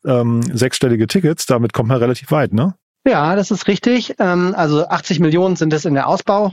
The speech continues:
Speaker 2: in der, im, in der Endausbauphase. Wir sind, äh, aktuell, haben wir First Closing bei fünfundzwanzig bis dreißig, was, glaube ich, in dem Marktumfeld jetzt, ähm, echt, äh, solide ist.
Speaker 1: Mhm.
Speaker 2: Und, ähm,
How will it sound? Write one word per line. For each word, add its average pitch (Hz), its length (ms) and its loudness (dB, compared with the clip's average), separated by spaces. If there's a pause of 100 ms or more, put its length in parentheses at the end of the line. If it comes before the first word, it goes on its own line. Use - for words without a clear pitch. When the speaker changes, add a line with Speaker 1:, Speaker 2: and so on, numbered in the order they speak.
Speaker 2:
in 175 80 0
der, 160 160 -2
im, 160 140 2
in 165 160 -2
der 147 160 -2
Endausbauphase. 196 1000 0
Wir 143 140 0
sind, 151 260 0
äh, 160 220 -2
aktuell, 156 420 0
haben 147 100 2
wir 139 100 0
First - 260 -4
Closing 165 380 2
bei 147 200 0 (380)
fünfundzwanzig 160 580 0
bis - 140 -2
dreißig, 170 520 0
was, 151 140 -2
glaube 147 160 2
ich, 143 80 -2
in 175 100 0
dem 143 120 2
Marktumfeld 156 640 -2
jetzt, - 340 -2
ähm, 147 220 2
echt, - 320 -6
äh, 160 180 0
solide 143 360 0
ist. 196 380 -2
Speaker 1:
Mhm. 120 240 2 (200)
Speaker 2:
Und, 165 400 0
ähm, 151 600 0